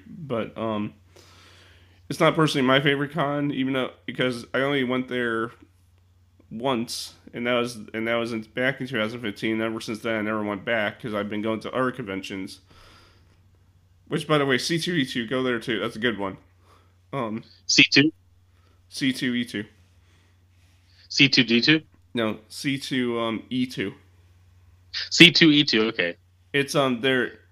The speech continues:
Speaker 1: the, they're under the same banner as, um, as San Diego Comic Con and New York Comic Con. They're all owned by the same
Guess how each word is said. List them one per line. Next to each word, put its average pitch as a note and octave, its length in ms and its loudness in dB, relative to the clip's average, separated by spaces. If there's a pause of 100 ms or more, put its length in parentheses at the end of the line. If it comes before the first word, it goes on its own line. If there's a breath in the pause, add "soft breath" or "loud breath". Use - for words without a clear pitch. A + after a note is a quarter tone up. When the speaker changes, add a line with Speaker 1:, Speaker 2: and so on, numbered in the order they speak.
(240)
Speaker 1:
the, A#2 480 0 (340)
they're C3 500 2
under D3 220 2
the C3 120 -2
same C#3 280 -2
banner C3 760 -2
as, A#2 320 -4
um, G#2 540 -4 (640)
as A2+ 440 -2 (520)
San D3 300 0
Diego C3 280 2
Comic C3+ 340 -2
Con C3 200 0
and A#2 100 -2
New B2 140 0
York C#3 180 -4
Comic C3+ 280 -4
Con. C#3 240 -2
They're A#2+ 120 -2
all C3 280 2
owned A#2+ 200 0
by A2+ 120 -2
the G#2 80 -4
same G#2+ 440 -6